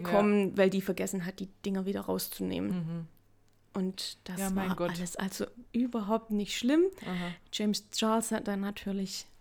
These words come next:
Speaker 2: Zurückgerudert?
Speaker 1: Die haben privat gesprochen, hat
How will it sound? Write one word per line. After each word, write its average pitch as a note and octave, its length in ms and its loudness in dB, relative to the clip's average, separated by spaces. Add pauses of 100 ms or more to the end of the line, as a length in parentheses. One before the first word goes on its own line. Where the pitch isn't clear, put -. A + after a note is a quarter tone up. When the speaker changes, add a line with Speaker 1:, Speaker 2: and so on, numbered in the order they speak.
(180)
Speaker 2:
Zurückgerudert? A#3+ 760 4 (460)
Speaker 1:
Die G3+ 100 4
haben G3+ 140 4
privat G#3 580 6
gesprochen, A#3 480 2
hat B3 140 6